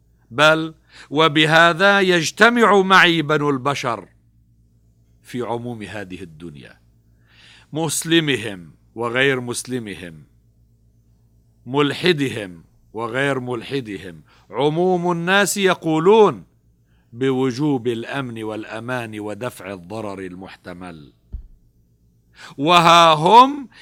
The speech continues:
يتبنون ألف نظام وألف بديل لألف نظام حتى يجعلوا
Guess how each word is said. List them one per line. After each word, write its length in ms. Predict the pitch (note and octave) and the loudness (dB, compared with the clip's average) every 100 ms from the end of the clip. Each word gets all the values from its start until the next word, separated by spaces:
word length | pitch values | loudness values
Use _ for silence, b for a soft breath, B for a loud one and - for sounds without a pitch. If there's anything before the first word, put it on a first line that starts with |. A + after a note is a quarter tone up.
| B | B
يتبنون 1120 | C#3 D#3 D#3+ D3+ C#3+ D3+ D3+ D#3+ F#3 E3+ D3 | 2 2 2 0 2 0 0 0 2 2 2
ألف 680 | D3 C#3+ - A3 A#3+ G#3 G#3 | 0 -2 2 4 4 4 2
نظام 760 | F#3+ F#3 F3 E3+ D#3+ C#3+ C#3 C3+ | 2 2 4 6 4 2 -2 -2
وألف 500 | D#3 F#3+ A#3+ G#3 G3+ | -2 0 0 0 0
بديل 720 | F3 F3+ D#3 E3+ C#3 C#3+ C#3 | 0 0 0 -2 0 -2 -2
لألف 380 | F3+ A3+ B3 A3 | -2 0 -2 -4
نظام 720 | A3+ G#3+ A3+ A#3 C4 C#4+ B3+ _ _ _ _ _ | -6 -4 0 0 0 -4 -10 _ _ _ _ _
حتى 560 | - B2+ - A#2+ A2+ | -4 -4 -6 -10 -8
يجعلوا 640 | A#2+ A#2 G2+ A2+ A#2 A#2 | -8 -8 -8 -8 -8 -10